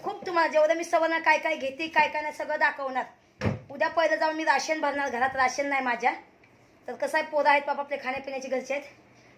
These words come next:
तर त्यांना पहिलं राशन भरा, घरात येईलच ना पाणी आणा अजून. पहिलं राशन भरणार, उद्या जाऊन तिला मॉलमध्ये घेऊन जाणार सुवर्णाला उद्या. पोरांना तिला मॉलमध्ये घेऊन जाणार, राशन भरणार आणि त्याच्यानंतर तिला खायला पियला काय पाहिजे ते बनवून खायला घालणार,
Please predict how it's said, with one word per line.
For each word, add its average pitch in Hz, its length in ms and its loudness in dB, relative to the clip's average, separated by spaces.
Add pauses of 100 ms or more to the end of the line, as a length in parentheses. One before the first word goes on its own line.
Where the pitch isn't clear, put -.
तर 262 60 -6
त्यांना 269 240 -2
पहिलं 277 260 2
राशन 262 340 2
भरा, 285 200 -2
घरात 247 260 -2
येईलच 311 220 0
ना 320 80 -4
पाणी 302 240 0
आणा 285 120 0
अजून. 262 240 -2 (640)
पहिलं 277 180 2
राशन 285 380 4
भरणार, 302 280 4
उद्या 294 160 0
जाऊन 285 300 2
तिला 277 140 -4
मॉलमध्ये 285 400 -2
घेऊन 285 160 -4
जाणार 262 200 0
सुवर्णाला 247 420 0
उद्या. 240 240 2 (560)
पोरांना 254 440 4
तिला 262 300 2
मॉलमध्ये 254 480 0
घेऊन 262 160 -2
जाणार, 254 280 0 (340)
राशन 254 400 4
भरणार 294 340 2 (560)
आणि 226 140 -8
त्याच्यानंतर 320 560 4
तिला 294 220 0
खायला 262 280 4
पियला 269 280 -4
काय 269 220 0
पाहिजे 277 400 0
ते 330 60 -4
बनवून 302 320 0
खायला 277 220 4
घालणार, 254 340 2